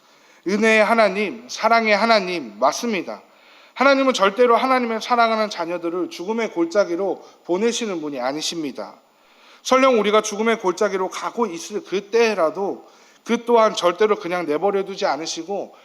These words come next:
어떻게든 하나님의 뜻으로 돌리고자 하시는 분이 우리의 하나님이십니다.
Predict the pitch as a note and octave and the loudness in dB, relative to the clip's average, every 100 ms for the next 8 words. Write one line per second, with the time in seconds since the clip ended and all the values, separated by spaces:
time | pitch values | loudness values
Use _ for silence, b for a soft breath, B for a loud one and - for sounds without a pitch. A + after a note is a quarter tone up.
0 | B C#3 F#3+ C4 B3+ G3+ F3 E3 C#3+ A3 | B 0 2 2 -2 -4 -6 -8 -6 -4
1 | A#3 F#3 F3 A#3 A#3 G3+ D#3+ E3 E3+ A3 | -4 -4 -8 -8 -8 -6 -6 -2 -2 -2
2 | F#3 D#3 D3 - G3+ F#3 C#3 D3 A#3+ B | -2 -4 -6 -8 -10 -8 -8 -8 -10 B
3 | B C#3+ D#3 D#3 C3 G#3+ G#3 D3+ C#3+ - | B -8 0 0 2 2 2 0 -6 -6
4 | F3 B2+ G#2 G2+ | -8 -10 -12 -18